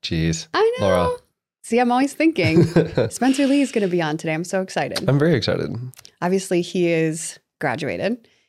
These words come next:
Speaker 2: and, um, just a part of the Hawkeye Wrestling Club, but still a great interview.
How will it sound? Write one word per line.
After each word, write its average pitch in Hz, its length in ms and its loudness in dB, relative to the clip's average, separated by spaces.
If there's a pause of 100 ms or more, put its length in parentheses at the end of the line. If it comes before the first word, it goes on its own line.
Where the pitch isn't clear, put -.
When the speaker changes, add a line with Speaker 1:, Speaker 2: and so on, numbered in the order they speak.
(120)
Speaker 2:
and, 165 300 -2
um, 165 300 -4
just 175 180 -8
a - 20 -10
part 170 160 -4
of 160 40 -4
the 160 60 -4
Hawkeye 165 280 -4
Wrestling 151 420 -6
Club, - 320 -10 (320)
but - 480 -4 (260)
still - 360 -4
a - 80 -6
great 156 380 -6
interview. 151 540 -6